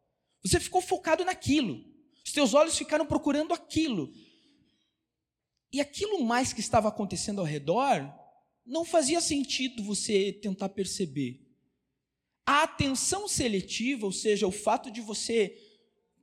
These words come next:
tentar focar a tua atenção em algo, causa ao mesmo tempo um tipo de cegueira perceptiva. E de repente você acaba não vendo as coisas que estão ao redor.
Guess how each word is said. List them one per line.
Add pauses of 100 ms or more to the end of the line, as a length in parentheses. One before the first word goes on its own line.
tentar
focar
a
tua
atenção
em
algo, (580)
causa
ao
mesmo
tempo (840)
um
tipo
de
cegueira (220)
perceptiva. (840)
E
de
repente
você
acaba
não
vendo (320)
as
coisas
que
estão
ao
redor.